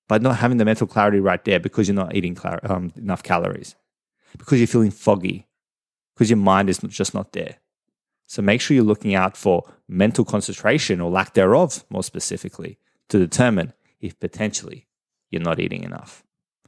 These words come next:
Okay, so now you have the list. Okay, you have the list of the top five things that you should be looking out for. You may well have already recognized some of, some, or perhaps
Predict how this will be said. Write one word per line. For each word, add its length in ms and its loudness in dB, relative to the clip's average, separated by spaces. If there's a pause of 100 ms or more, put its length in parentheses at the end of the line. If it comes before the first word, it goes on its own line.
(220)
Okay, 240 2
so 140 2
now 160 4
you 140 4
have 120 4
the 80 4
list. 300 0
Okay, 180 2
you 140 4
have 260 0
the 100 4
list 280 2
of 100 0
the 140 0
top 320 -2
five 280 2
things 360 -2 (340)
that 180 -2
you 280 0
should 260 -6
be 80 -2
looking 320 -6
out 160 -8
for. 280 -6 (760)
You 120 4
may 220 6
well 480 0
have 160 0
already 260 4
recognized 680 2
some 220 0
of, 120 -2 (100)
some, 520 -2 (720)
or 100 4
perhaps 520 0